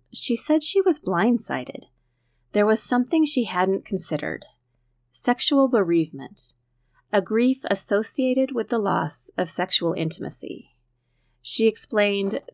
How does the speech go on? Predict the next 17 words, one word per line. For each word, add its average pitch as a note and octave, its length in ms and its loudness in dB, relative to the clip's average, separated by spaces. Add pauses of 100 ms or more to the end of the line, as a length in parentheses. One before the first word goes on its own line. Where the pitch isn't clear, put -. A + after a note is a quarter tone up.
"Gone G#3+ 380 4
was D#4 160 0
the C4+ 120 2
appreciation E3 1000 -2
and F3+ 240 -2
understanding F#3+ 760 0
of F#3 160 -4
bodies D3+ 540 0
that E3+ 220 0
had E3 260 0
aged D#3+ 320 0
together, - 540 -10 (640)
the G3+ 100 0
decades A3 540 4
of - 160 2
shared G3 300 0
humor F3 540 -2